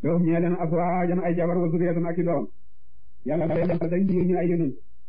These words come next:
Waaye yonent yëpp dañu amoon ay jabar, am ay doom, kon nag mu am lu mu tere ay jabar ak i doom. Suleymaan am na ñetti téeméeri jabar yu góor ak juróom-ñaar téeméeri saara. Daawuda baayam amoon na téeméeri jabar.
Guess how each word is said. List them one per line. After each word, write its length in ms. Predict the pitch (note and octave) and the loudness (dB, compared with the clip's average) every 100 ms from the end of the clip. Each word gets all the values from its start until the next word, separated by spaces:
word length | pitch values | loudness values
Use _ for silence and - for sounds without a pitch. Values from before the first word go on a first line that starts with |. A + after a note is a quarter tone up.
| - | -6
Waaye 220 | C#3 D#3+ E3+ | -4 0 0
yonent 240 | F3 E3 | 0 0
yëpp 180 | F3+ - | 0 -2
dañu 160 | D#3 F3 | -2 0
amoon 160 | F3 F3+ | 0 0
ay 140 | E3+ | 0
jabar, 260 | F3 F3+ - - - - - - - - - | 0 0 0 -2 -4 -6 -10 -10 -10 -8 -4
am 140 | D#3+ - | -2 0
ay 140 | F3 | 0
doom, 300 | F3 F#3 A3+ - - - - - | 2 2 0 -4 -8 -8 -8 -4
kon 120 | D#3+ | 0
nag 120 | F3 F3 | 2 2
mu 60 | |
am 100 | F3+ F3 | 2 2
lu 60 | F3 | 0
mu 60 | E3+ | 0
tere 140 | F3 | 0
ay 160 | E3+ F3 | 0 0
jabar 200 | F3 F3 | 2 2
ak 100 | F3 | 2
i 40 | |
doom. 220 | D3+ G2+ - - - - - - - - - - - - | 0 -2 -6 -8 -8 -8 -8 -8 -8 -8 -8 -8 -8 -4
Suleymaan 420 | D#3+ F3 F3+ F3+ G3 - - - - - - | 0 0 2 0 -2 -6 -8 -8 -8 -8 -8
am 160 | - F3 | -2 0
na 60 | F3 F3 - - | 0 -2 -6 -4
ñetti 200 | E3+ F3+ | -4 0
téeméeri 460 | F3 F3 F3+ F3+ E3 | 2 4 4 2 0
jabar 160 | F3 F3 | 0 0
yu 60 | |
góor 140 | E3+ F3 | 0 0
ak 160 | E3+ F3 | 0 0
juróom-ñaar 340 | F#3 F3 E3+ | 0 0 2
téeméeri 280 | E3+ F3+ F3+ | 2 2 2
saara. 260 | F3 C3+ - - - - - - - - - - - - | 0 -2 -4 -8 -8 -8 -8 -8 -8 -8 -8 -8 -8 -4
Daawuda 320 | D#3 E3+ F3 | -2 0 0
baayam 260 | E3 F3 F3+ | 0 0 0
amoon 200 | F3 F3 | 0 0
na 60 | F3 | 0
téeméeri 340 | F3 F3 E3 | 2 2 2
jabar. 220 | F3 E3+ | 2 0